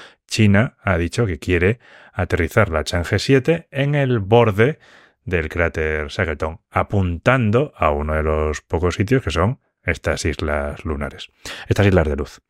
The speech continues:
¿Por qué se producen las islas lu-, de luz? Pues estos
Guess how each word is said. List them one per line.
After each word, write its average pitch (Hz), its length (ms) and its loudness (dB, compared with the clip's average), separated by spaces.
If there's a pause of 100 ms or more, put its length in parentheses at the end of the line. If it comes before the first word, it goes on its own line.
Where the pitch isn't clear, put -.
(360)
¿Por 95 120 2
qué 113 80 6
se 117 140 2
producen 101 540 4
las 87 160 0
islas 90 200 0
lu-, 90 440 -4
de 90 140 -2
luz? 104 240 0
Pues - 200 -6
estos 101 420 0